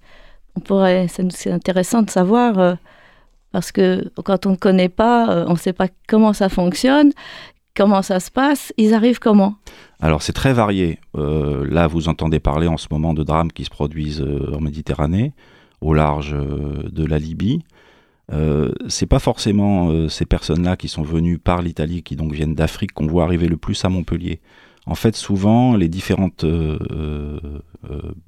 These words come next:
Speaker 2: les différents pays d'origine ont tendance, pour des raisons tout à fait, euh, normales, naturelles,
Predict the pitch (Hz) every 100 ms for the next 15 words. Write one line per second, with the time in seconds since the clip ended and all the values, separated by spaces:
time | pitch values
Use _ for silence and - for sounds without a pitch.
0 | - 82 85 - 87 82 92 95 92 85
1 | 82 90 107 127 - - - _ _ 82
2 | 85 90 107 120 - 82 78 73 76 76
3 | - 73 - 76 73 71 69 69 76 73
4 | 76 80 80 87 78 67 - 76 82 90